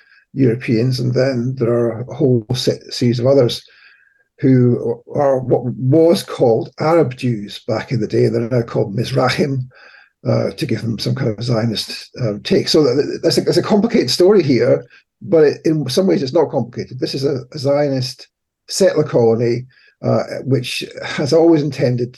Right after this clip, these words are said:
to remove the Palestinians. They reten-, tended to do that from the nineteen twenties and thirties onwards, and they've continued to want to do that. And we've seen that in the plans which have emerged since October the seventh,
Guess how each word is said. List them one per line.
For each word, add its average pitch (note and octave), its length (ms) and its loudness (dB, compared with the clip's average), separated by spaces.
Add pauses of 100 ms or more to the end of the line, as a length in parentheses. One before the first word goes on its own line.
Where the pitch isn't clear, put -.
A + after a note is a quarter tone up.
to - 180 2
remove B2+ 240 2
the B2+ 160 0
Palestinians. B2+ 680 -2
They B2+ 160 2
reten-, B2+ 500 -4
tended D3+ 240 0
to B2+ 80 -10
do - 100 0
that A#2+ 200 0
from B2 100 -4
the A2+ 80 -2
nineteen A#2+ 480 -2
twenties B2+ 420 -2
and G#2 80 -8
thirties A#2+ 320 -2
onwards, D3+ 480 2 (560)
and C3+ 240 2
they've C3 140 0
continued D#3 400 2
to D#3 80 0
want D3+ 280 2
to D3 60 -6
do F#3+ 160 4
that. C#3 240 2
And B2+ 100 -4
we've B2 180 -2
seen B2+ 260 0
that A#2+ 280 -2 (760)
in C#3 160 2
the B2+ 80 2
plans C3 420 0
which C3 200 -6
have C#3 180 -4
emerged B2+ 520 2
since - 500 -2 (160)
October B2 380 -2
the A#2 80 0
seventh, F#3 520 2